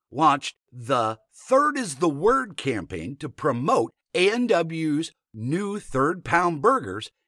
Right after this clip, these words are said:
and compete with McDonald's smaller quarter pound burger for essentially the same price.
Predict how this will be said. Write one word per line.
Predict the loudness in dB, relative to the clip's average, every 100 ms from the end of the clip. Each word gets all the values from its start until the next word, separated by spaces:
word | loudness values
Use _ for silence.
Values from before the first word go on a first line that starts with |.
| _
and | -2 -2 -2
compete | -4 -4 -6 -8 -8
with | -4 -4 0
McDonald's | -2 -2 0 2 2 0 -4 -8 -14 _ -10
smaller | -6 0 2 2 2 -2
quarter | -6 -4 0 0 0
pound | 0 -2 -2
burger | -6 -8 -8 -10 _ _ 0
for | 2
essentially | 2 0 -2 -4 -6 -8 -10 -14 _ _ -10
the | -8
same | -4 -4 -4
price. | -2 0 0 -4 -18